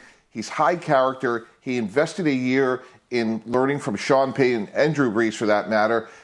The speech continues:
And, uh, I'm excited to see, hopefully that deal gets done, 'cause I really wanna see from a football standpoint how he could do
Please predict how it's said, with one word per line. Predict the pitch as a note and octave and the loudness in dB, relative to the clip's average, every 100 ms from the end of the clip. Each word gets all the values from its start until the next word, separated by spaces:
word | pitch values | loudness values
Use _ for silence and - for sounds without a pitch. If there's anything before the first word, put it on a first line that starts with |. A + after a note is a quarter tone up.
| _ | _
And, | - B2 A2+ | -2 0 2
uh, | B2 A2 - | 2 0 -2
I'm | D#3+ | -2
excited | A3 - D#3 E3+ D#3+ | -4 -4 -2 -2 -6
to | |
see, | - D#3 D3+ - | -4 -2 -2 -2
hopefully | D3+ D3 E3+ D3 | -4 -2 -2 0
that | C#3 C#3 | 0 0
deal | C#3+ | 0
gets | C3+ - | 0 -2
done, | D#3 C#3+ | -2 -2
'cause | A#2+ | -2
I | G2+ | 0
really | B2+ E3+ F#3 | 0 0 0
wanna | F3+ | -2
see | - E3 | -2 -4
from | D3+ A#2 | 0 0
a | G#2 - - _ | 0 -4 -20 _
football | - F3+ E3 B2+ | -2 0 2 0
standpoint | - B2+ G#2+ C3+ C3 A#2+ - - _ | 0 -4 -4 -4 -2 -2 -8 -18 _
how | - D3 D#3 | -2 0 2
he | D3+ | 0
could | D3 C3 | -2 -2
do | A#2 C3 B2+ | 0 0 0